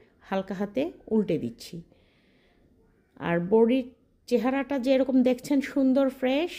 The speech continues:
আর এগুলো কিন্তু খেতেও দুর্দান্ত। অনেক সময় বড়ি নিয়ে আসে, বড়িগুলো তখন সেদ্ধ হয় না, আর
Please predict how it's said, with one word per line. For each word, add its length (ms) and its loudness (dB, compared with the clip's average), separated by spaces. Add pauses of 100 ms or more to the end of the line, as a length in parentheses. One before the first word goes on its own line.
(460)
আর 160 -4
এগুলো 380 4
কিন্তু 520 -2 (280)
খেতেও 440 0
দুর্দান্ত। 760 -2 (1400)
অনেক 320 2
সময় 280 2
বড়ি 340 4
নিয়ে 160 2
আসে, 420 -2
বড়িগুলো 460 2
তখন 240 -4
সেদ্ধ 420 -2
হয় 240 -2
না, 100 -6
আর 220 -6